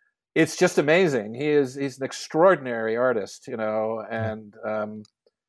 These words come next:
so he picked up the tune from somebody else. That's bad,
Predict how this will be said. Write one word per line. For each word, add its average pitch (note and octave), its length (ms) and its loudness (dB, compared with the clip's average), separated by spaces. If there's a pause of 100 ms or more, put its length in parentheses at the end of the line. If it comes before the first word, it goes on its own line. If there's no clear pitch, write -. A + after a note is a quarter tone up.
(500)
so F3 160 4
he E3+ 80 4
picked F3 200 2
up E3 120 4
the C3+ 60 0
tune C#3+ 260 0
from C3 100 -12
somebody A#2+ 380 -2
else. A#2+ 240 2
That's A#2+ 180 -2
bad, F#2 340 -4